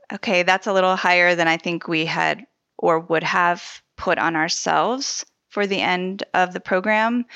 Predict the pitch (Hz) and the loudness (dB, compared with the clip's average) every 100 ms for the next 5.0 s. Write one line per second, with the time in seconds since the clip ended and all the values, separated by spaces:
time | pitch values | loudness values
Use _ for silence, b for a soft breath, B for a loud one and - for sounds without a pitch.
0 | B B B B _ 190 175 180 175 165 | B B B B _ -2 0 4 4 6
1 | 165 165 - - _ _ _ 180 170 165 | 4 2 -2 -10 _ _ _ 0 2 2
2 | 156 147 _ _ _ - 170 147 139 147 | 0 -4 _ _ _ 0 4 4 2 0
3 | - - - - 139 - 87 80 80 - | -2 -2 -4 -4 -6 -4 -6 -6 -8 -10
4 | - - - - - - - - - | -10 -10 -8 -10 -10 -10 -10 -10 -10